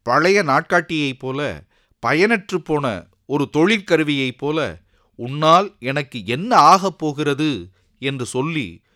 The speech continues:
வெறுத்து ஒதுக்கி புறந்தள்ளி விடுவதோடு மட்டுமல்லாமல், ஒட்டுமொத்தமாக அந்த மூத்த இனத்தையே நசுக்கி இயல்பு அழித்து விடுகிற கொடுமை இன்றைய காலத்தில் நிகழ்ந்து கொண்டிருக்கிறது.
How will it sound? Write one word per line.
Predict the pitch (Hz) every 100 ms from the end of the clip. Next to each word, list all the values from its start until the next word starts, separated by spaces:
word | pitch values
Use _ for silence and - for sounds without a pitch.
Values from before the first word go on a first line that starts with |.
| _ _
வெறுத்து | 131 143 143 131 143 156 - _
ஒதுக்கி | - 139 175 170 - 139 131 - _
புறந்தள்ளி | 151 185 202 190 170 151
விடுவதோடு | 143 147 143 139 170 196
மட்டுமல்லாமல், | 151 131 156 135 127 120 117 107 98 _ _ _ _
ஒட்டுமொத்தமாக | 110 127 - - 226 202 - 160 143 135 120 82 _ _ _
அந்த | 120 123
மூத்த | 107 147 185 190
இனத்தையே | 135 127 165 - 160 170 180 175 _ _ _ 113
நசுக்கி | 113 147 - 208 160 - 127 98 - _ _
இயல்பு | 127 143 196 214 196 160
அழித்து | 147 165 156
விடுகிற | 147 143 135 120
கொடுமை | - 120 135 175 156 92 - _ _ _
இன்றைய | - 131 131 120
காலத்தில் | 127 156 143 131 117 104
நிகழ்ந்து | 113 120 170 156 139
கொண்டிருக்கிறது. | 110 101 95 92 78